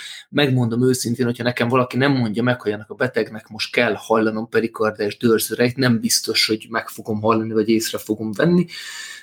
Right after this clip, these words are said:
de mindenképpen előredőlve és a sternum bal alsó része alatt, vagy apikálisan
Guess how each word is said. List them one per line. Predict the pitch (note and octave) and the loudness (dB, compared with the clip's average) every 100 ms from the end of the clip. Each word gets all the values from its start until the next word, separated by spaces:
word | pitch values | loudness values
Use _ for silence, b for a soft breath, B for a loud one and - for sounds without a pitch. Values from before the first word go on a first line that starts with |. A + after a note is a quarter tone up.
| B | B
de | - F#3 F3+ | 0 2 4
mindenképpen | E3 C3+ A#2 B2+ - B2+ | 4 4 2 0 2 0
előredőlve | C#3+ C3+ B2+ A#2 A2 A#2 A2+ G#2+ | 4 6 6 4 2 4 4 4
és | A2 - | 2 0
a | |
sternum | A2+ - B2 A#2+ A2 A2 | -4 0 0 2 -2 0
bal | A2+ | 2
alsó | A2 G#2+ - A2 G#2+ | 2 0 0 0 2
része | A2 G#2+ - G#2 | 2 2 0 2
alatt, | A#2 A#2 - | 2 0 -2
vagy | G#2+ | 0
apikálisan | A2 A#2 - G#2 G2+ G2+ - A2+ A2+ A2 | 0 -2 -4 -2 -2 0 0 0 0 -4